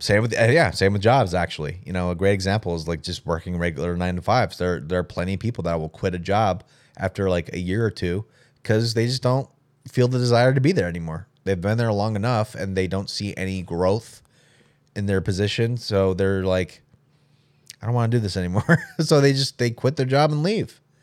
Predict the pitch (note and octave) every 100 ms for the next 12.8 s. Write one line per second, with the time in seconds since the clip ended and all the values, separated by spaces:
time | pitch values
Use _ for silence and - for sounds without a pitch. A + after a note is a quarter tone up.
0 | _ - A#2 - B2+ C3 C3 C#3 B2+ C#3+
1 | - - _ _ _ _ _ _ _ _
2 | _ _ - D3 G3 - C4+ C4+ C4+ C4
3 | A#3+ A#3+ B2+ F2+ - - - C3 B2 A#2
4 | A2 - C3 - B2 G2 - E3+ D#3 -
5 | _ _ _ - - _ _ _ _ -
6 | G#3+ F#3+ - - _ - - F#3+ A3 F#3+
7 | - C#3+ E3 C#3+ D#3 F3+ F#3 D3 C#3 B2+
8 | A2+ G#2 A2 A#2 G#2+ A2 - G2 F#2 F2
9 | - B2+ B2+ - B2+ A#2 - - _ _
10 | _ _ _ _ C3 C3+ - D#3+ D3 C3
11 | B2 A#2 F#2+ G#2 G2 G2+ F#2+ F#2 F2+ -
12 | _ _ A#2+ - - - A2 F#2+